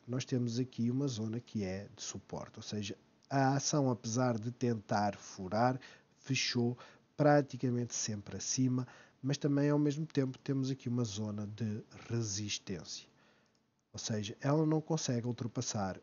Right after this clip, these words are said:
os onze euros. Eu costumo alterar as cores.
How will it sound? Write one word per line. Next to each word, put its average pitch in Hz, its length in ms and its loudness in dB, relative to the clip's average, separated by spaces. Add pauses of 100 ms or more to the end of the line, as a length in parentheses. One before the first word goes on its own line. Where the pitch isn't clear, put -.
os - 360 -6
onze 98 540 -4
euros. 78 460 -10 (680)
Eu 151 140 8
costumo 143 640 0 (460)
alterar 107 440 0
as 107 120 -4
cores. 143 440 2